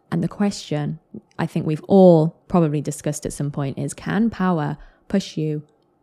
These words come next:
further into malignant narcissism? Okay, maybe that wasn't the exact question, but it's about the effect of power on the human mind, right? We've all said this, like, "Oh, the power's gone to his head." So that's what we're talking about here, right? Now, power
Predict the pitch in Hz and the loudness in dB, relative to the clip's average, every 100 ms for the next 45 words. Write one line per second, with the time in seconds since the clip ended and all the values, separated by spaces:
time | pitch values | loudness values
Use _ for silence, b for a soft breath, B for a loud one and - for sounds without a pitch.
0 | _ - 151 143 143 - 151 - 156 151 | _ -2 -2 -2 -4 -4 -8 -6 -6 -2
1 | 156 151 170 156 - - - - - - | -2 -2 -4 -4 -4 -8 -8 -10 -10 -10
2 | - - - - B B - 156 185 190 | -10 -10 -12 -16 B B -2 0 2 0
3 | 185 170 - 165 170 170 156 147 - 165 | 2 0 2 0 0 -2 -4 -8 -4 -4
4 | - 208 214 B - 226 233 220 220 214 | -2 -2 -2 B -4 -2 -2 -4 -4 -4
5 | - _ _ _ _ - 196 - 202 - | -8 _ _ _ _ -2 -2 -2 -8 -6
6 | 175 - 180 160 156 165 160 - 156 160 | -10 -8 -4 0 0 -2 -6 -6 -6 -4
7 | 165 170 - - - 196 - b - 254 | -4 -4 -6 -8 -6 -6 -8 b -2 4
8 | 269 208 147 147 - 262 - 175 - _ | 4 2 -4 -4 -4 -4 -4 -6 -8 _
9 | - 196 160 - 180 - 170 156 151 156 | 0 0 0 -8 -10 -4 -2 -2 -4 -6
10 | 156 175 170 220 160 147 _ _ - 160 | -4 -4 -2 -2 -2 -4 _ _ -10 -8
11 | - 104 151 101 - - 87 165 90 - | -6 -6 -4 -6 -6 -6 -6 -8 -8 -10
12 | 139 170 _ b b 151 - - 180 151 | -8 -10 _ b b -8 -6 -8 -4 -2
13 | 151 269 | -2 -4